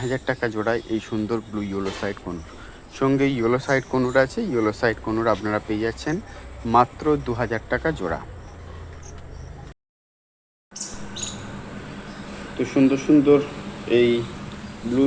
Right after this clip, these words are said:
ইয়েলো সাইড কনুর এবং ইয়েলো সাইড কনুর আপনারা যারা নিতে চাইছেন তারা চলে আসুন গড়িয়া পাখির হাটে। আর বন্ধুরা, গত সপ্তাহে আপনাদের দেখিয়েছিলাম যে জেপি বদ্রি এসছে এবং কী দামে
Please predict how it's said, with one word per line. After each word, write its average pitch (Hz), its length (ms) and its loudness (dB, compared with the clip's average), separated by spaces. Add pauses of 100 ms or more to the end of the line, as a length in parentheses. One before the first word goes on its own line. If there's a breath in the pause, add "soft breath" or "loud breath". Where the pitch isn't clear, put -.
(120)
ইয়েলো 123 260 6 (100)
সাইড 123 280 6
কনুর 127 260 8 (140)
এবং 107 180 6 (300)
ইয়েলো 113 240 10 (100)
সাইড 107 280 4
কনুর 113 300 2 (240)
আপনারা 104 380 0
যারা 98 240 2
নিতে 101 220 0 (100)
চাইছেন 127 360 2 (140)
তারা 92 200 2 (140)
চলে 98 260 0
আসুন 135 200 -2 (100)
গড়িয়া 135 340 4
পাখির 131 320 2
হাটে। 139 240 2 (560 loud breath)
আর 120 160 10
বন্ধুরা, 143 400 4 (240)
গত 107 180 6 (160)
সপ্তাহে 131 460 0 (180)
আপনাদের 107 360 2 (120)
দেখিয়েছিলাম 120 600 0 (120)
যে 113 80 4 (120)
জেপি 104 300 2 (120)
বদ্রি 117 360 2 (140)
এসছে - 240 -4 (100)
এবং 107 140 0 (120)
কী 110 160 0
দামে 107 220 2